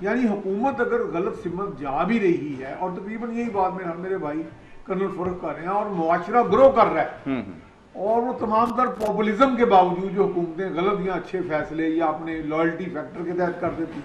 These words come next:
Speaker 1: हैं, उसको वो neutralize कर देता है।
Speaker 2: सही।
Speaker 1: अगर मुआशरा ग्रो कर रहा हो, इस, देखें ना, एक पूरा model दुनिया का स्टडी करें governance के। एक जमाना था जब हम study करते थे, मैं एक साहब का सीएसएस officer भी रहा, हमें वो पढ़ाते थे, इम्पोज लीडरशिप,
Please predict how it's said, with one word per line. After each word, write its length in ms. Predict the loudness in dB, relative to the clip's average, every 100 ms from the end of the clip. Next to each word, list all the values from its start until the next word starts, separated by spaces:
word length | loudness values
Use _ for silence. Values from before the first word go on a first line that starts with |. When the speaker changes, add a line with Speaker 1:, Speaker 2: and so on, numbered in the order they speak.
| -14
Speaker 1:
हैं, 100 | -16 -18 -18 -16 -6 -4
उसको 180 | 2 4
वो 100 | 6
neutralize 560 | 6 6 8 8 8
कर 120 | 4
देता 240 | 2 0 -8
है। 80 | -14 -12 -2
Speaker 2:
सही। 240 | 0 0 -2
Speaker 1:
अगर 180 | 0 2
मुआशरा 480 | 4 6 4 6 4
ग्रो 240 | 6 6
कर 180 | 6 4
रहा 140 | 2 0
हो, 380 | -2 -6 -8 -8
इस, 80 | -8
देखें 360 | -8 -4 -2 0
ना, 100 | -2
एक 80 | -4
पूरा 280 | 0 2
model 280 | 4 4 2
दुनिया 360 | 0 -2 -2 -2
का 80 | -2
स्टडी 260 | -2 0
करें 300 | 2 2 2
governance 460 | 0 0 -2 -4 -6
के। 300 | -10 -12 -16 -20 -20 -6 0
एक 140 | 2
जमाना 400 | 4 6 6 6
था 160 | 6 6
जब 200 | 8 6
हम 120 | 4
study 340 | 0 2 2 2
करते 320 | 0 2 2
थे, 60 |
मैं 180 | 2 -2
एक 60 | -4
साहब 320 | 0 0 0
का 60 | -6
सीएसएस 440 | -2 2 2 2
officer 360 | -2 -2 -2 0
भी 120 | 2
रहा, 120 | 4
हमें 160 | 2 0
वो 140 | -2
पढ़ाते 420 | 2 2 4 2
थे, 220 | 0 -4 -6 -12 -20 -20 -20 -12 -6
इम्पोज 460 | 2 10 10 10 8
लीडरशिप, 720 | 6 10 12 10 4 0